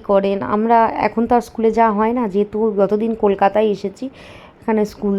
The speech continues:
তো নয়, আমার গ্রামে বাড়ি, তো গ্রামে স্কুল, তো তখন যাওয়া হতো। আর এই যে একটু অঙ্গি ভঙ্গি করে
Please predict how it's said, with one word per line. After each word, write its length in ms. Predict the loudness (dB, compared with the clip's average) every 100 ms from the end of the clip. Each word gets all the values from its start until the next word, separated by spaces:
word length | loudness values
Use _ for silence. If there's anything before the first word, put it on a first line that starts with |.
| 0
তো 60 | 2
নয়, 140 | 2 0
আমার 140 | -2 -2
গ্রামে 280 | 2 4 4 4
বাড়ি, 180 | 2 2 -2
তো 60 | -4 2
গ্রামে 280 | 4 4 0 -4
স্কুল, 260 | -6 -4 -4 -8 -20 -20 -20 -4
তো 60 | 0 0
তখন 200 | 0 0
যাওয়া 220 | 2 4 2
হতো। 200 | -2 -6 -6 -8 -20 -20 -20 -8 -2
আর 80 | 2 2
এই 60 | 0
যে 80 | -2 -4 -12 -20 -20 -20 -10 -10
একটু 260 | -8 -6 -2 -2 -2
অঙ্গি 260 | 0 2 2 2
ভঙ্গি 300 | 2 2 0
করে 140 | 2